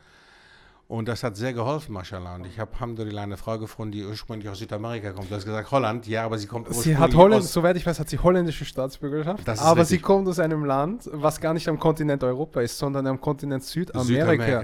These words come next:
Speaker 1: richtig,
Speaker 2: nämlich
Speaker 1: genau.
Speaker 2: in der französischen, ehemaligen französischen Kolonie. Soweit
Speaker 1: Direkt
Speaker 2: ich
Speaker 1: nebeneinander. Also
Speaker 2: Krass.
Speaker 1: es gibt ja Französisch-Guyana, dann gibt es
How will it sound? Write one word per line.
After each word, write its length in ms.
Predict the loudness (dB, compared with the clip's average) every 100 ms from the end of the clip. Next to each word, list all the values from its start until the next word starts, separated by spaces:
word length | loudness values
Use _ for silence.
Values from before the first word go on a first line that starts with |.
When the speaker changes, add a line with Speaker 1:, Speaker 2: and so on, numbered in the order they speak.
| -4
Speaker 1:
richtig, 300 | -10 -8 -4
Speaker 2:
nämlich 260 | 0 0
Speaker 1:
genau. 60 | 2
Speaker 2:
in 60 | 2
der 80 |
französischen, 680 | 2 -2 -2 -4 -4 -6 -4
ehemaligen 560 | -2 -2 0 -2 -4 -8
französischen 480 | -8 -6 -6 -6 -6
Kolonie. 420 | -4 -4 -4 -4
Soweit 220 | -2 0
Speaker 1:
Direkt 180 | 2 2
Speaker 2:
ich 60 |
Speaker 1:
nebeneinander. 420 | 0 2 0 -2 -2
Also 180 | -4
Speaker 2:
Krass. 180 | -2 -2
Speaker 1:
es 40 | -2
gibt 160 | -2
ja 120 | -2
Französisch-Guyana, 1040 | -2 -4 -4 -4 -2 -2 0 0 0 -2 -6 -16 -20 -20 -10
dann 100 | -6
gibt 300 | -6 -6 -6
es 320 | -6 -8 -14